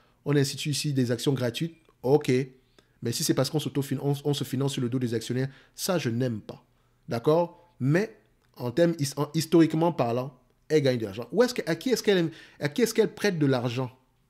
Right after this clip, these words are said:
Immobilier résidentiel ? Est-ce que c'est immobilier commercial ? Est-ce que c'est autre chose ? Je parle d'immobilier entre parenthèses, hein. Donc,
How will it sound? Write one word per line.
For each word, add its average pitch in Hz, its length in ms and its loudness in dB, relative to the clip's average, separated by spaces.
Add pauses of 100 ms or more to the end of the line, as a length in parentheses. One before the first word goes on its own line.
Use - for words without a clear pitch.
(1700)
Immobilier 135 540 2 (240)
résidentiel ? 127 600 -2 (1000)
Est-ce - 140 -8
que 156 100 2
c'est 147 160 2
immobilier 135 360 2
commercial ? 143 600 -4 (500)
Est-ce 127 120 -4
que 175 60 -4
c'est 165 160 0
autre 165 300 6
chose ? 143 260 2
Je 117 80 -6
parle 147 200 2
d'immobilier 131 320 2
entre 139 180 0
parenthèses, 127 480 0
hein. 135 100 -4 (340)
Donc, 139 220 2